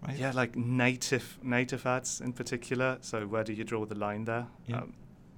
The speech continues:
Speaker 2: kinda as soon as you receive money for displaying content, is that, is that enough to, to qualify for this?
Speaker 1: So once again, I'll, I guess we ha-,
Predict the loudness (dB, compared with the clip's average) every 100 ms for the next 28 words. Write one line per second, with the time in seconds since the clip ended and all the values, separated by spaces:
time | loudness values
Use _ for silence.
0 | -20 -18 -8 -6 -4 -2 0 0 -2 -6
1 | -6 -6 -4 -4 -4 -6 -8 -10 -6 -6
2 | -6 -6 -10 -8 -10 -10 -8 -8 -10 -16
3 | -20 -10 -8 -8 -10 -10 -8 -8 -8 -14
4 | -20 -20 -20 -20 -20 -20 -20 -8 -6 -6
5 | -8 -10 -10 -10 -12 _ _ _ -20 _
6 | _ _ -8 -4 2 2 2 0 0 2
7 | -2 -4 -6 -4 -4 -2 -2 -2